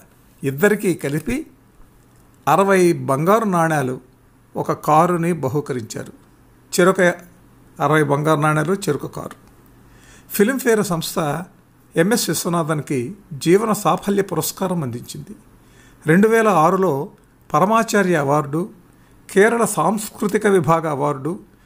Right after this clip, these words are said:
సంగీత సరస్వతి అవార్డు ఎంఎస్ విశ్వనాథన్ అందుకున్నారు. తెలుగు సినిమా నాలాగా ఎందరోలో ఆయన అందించినటువంటి సంగీతానికి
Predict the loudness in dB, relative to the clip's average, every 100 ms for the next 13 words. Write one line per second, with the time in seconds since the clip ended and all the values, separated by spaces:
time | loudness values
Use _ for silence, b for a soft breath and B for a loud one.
0 | b -6 -2 0 -2 -2 -2 -2 -2 -4
1 | -2 2 2 2 0 -4 -4 -14 _ -4
2 | 0 0 0 -2 -4 -2 -2 -2 -4 -6
3 | -8 -12 -12 -16 -20 -20 _ b b b
4 | b _ 2 2 2 2 2 2 -2 -8
5 | _ -14 -2 2 4 4 2 0 0 0
6 | 2 0 0 -4 -8 _ _ _ _ -2
7 | 0 0 -2 -2 -2 -4 -2 -4 -4 -4
8 | -4 -2 0 0 -2 -4 -4